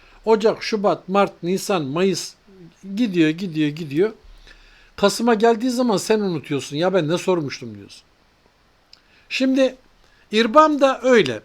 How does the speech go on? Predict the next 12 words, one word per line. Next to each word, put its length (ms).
Bir 120
hadis 420
konusunda 760
cevap 380
verecek 360
mesela. 540
Bir 140
başlıyor 420
anlatmaya. 640
Anlatıyor, 560
anlatıyor, 480
anlatıyor. 560